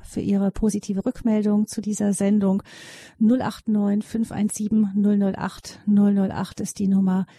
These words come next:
wenn Sie, liebe Hörerinnen und Hörer, uns gerne anrufen möchten. Ähm, eine Hörerin wollte nicht selber auf Sendung gehen, hat uns aber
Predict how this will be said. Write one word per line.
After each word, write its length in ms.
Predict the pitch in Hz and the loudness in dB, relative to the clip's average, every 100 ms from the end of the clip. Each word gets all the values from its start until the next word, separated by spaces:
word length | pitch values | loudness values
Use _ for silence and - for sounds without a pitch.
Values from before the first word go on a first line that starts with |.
| _ _ _ | _ _ _
wenn 200 | 220 214 | -8 -6
Sie, 240 | 202 208 196 | -4 -4 -2
liebe 300 | 196 202 180 | -2 0 0
Hörerinnen 500 | 185 185 185 185 185 | 2 2 2 2 2
und 180 | 180 202 | 0 0
Hörer, 480 | 190 180 180 180 208 | 2 2 0 0 -2
uns 260 | 208 - | -4 -4
gerne 420 | - 180 190 208 | -2 0 0 0
anrufen 540 | 190 185 185 202 - 180 | 0 0 0 -4 0 2
möchten. 500 | 165 175 - 175 175 - - - - - - - | 2 -2 -4 -4 -4 -6 -20 -18 -18 -20 -10 0
Ähm, 340 | 214 214 214 - | 2 4 0 -4
eine 540 | 202 269 277 285 285 | -6 -2 0 0 -2
Hörerin 880 | 247 269 254 240 240 233 233 233 233 | -2 -2 -4 -2 0 2 4 2 0
wollte 960 | 233 202 208 208 226 - 233 220 214 208 | -4 -4 0 0 -2 -4 -2 0 0 -2
nicht 280 | - 214 - | -4 -6 -4
selber 380 | - 208 247 262 | -2 0 0 -2
auf 80 | 254 | -4
Sendung 280 | 247 233 226 | 2 2 2
gehen, 200 | 233 214 | 0 -2
hat 140 | 220 | 0
uns 160 | 226 - | -2 -2
aber 400 | 214 208 208 | -2 0 -2